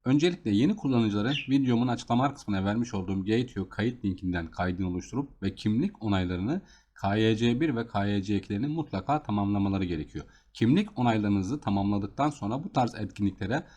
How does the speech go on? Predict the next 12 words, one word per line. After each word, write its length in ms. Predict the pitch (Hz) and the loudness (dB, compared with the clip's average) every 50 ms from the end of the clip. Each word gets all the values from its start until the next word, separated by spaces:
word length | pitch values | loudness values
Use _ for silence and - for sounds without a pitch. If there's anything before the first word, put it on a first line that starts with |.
| - - - _ - | -20 -20 -20 _ -8
katılım 400 | - 117 104 - 117 135 165 151 | -6 -6 -4 -2 0 -2 -2 -2
sağlayabilirsiniz 760 | - - 110 104 101 104 104 101 98 98 95 - - 90 87 | 0 2 2 2 4 4 2 2 0 -2 -4 -6 -6 -6 -4
arkadaşlar 500 | 85 85 87 85 87 - - 127 139 143 | -4 -6 -6 -6 -8 -6 -4 -4 -2 -2
ve 60 | 135 | -2
gerçekten 640 | 107 101 110 135 139 - 113 - - - 95 92 107 | 0 2 0 0 0 -2 -6 -6 -4 -2 -2 0 0
de, 120 | 139 175 - - _ _ _ _ _ _ - - - - - - - | -2 -4 -6 -10 _ _ _ _ _ _ -20 -20 -20 -20 -20 -14 -6
e, 240 | 123 107 98 98 90 | -2 0 2 2 0
şansınıza 540 | - - 127 131 127 120 - 127 113 104 101 | 2 2 2 2 2 0 -2 -2 0 2 2
göre 200 | 92 104 123 139 | 2 2 0 0
güzel 380 | 120 107 107 120 127 135 101 | 0 2 2 2 2 2 0
de 120 | 87 85 104 | -2 0 -2
bir 140 | 131 139 | -2 -2